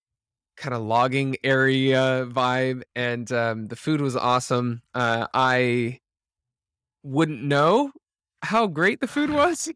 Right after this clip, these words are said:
<laughs> but I, I heard it's great. Um, <laughs> I think, Hunter, you might have a story or two on that.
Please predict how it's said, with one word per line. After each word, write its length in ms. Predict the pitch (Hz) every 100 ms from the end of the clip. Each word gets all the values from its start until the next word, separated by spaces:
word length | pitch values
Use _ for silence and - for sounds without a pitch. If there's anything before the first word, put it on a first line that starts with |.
| _
<laughs> 160 | - -
but 1400 | 254 - 220 - 208 - _ _ 269 311 311 - - 123
I, 280 | 120 131 135
I 40 |
heard 240 | 127 139 170
it's 140 | 196
great. 340 | - 190 - -
Um, 420 | 139 135 131 135 160
<laughs> 340 | - - 156 -
I 80 | 135
think, 180 | 123
Hunter, 240 | - 120 120
you 140 | 117
might 180 | 117 107
have 120 | 120
a 40 | 117
story 300 | - 123 117
or 80 | 117
two 220 | 123 117
on 120 | 120
that. 240 | 127 131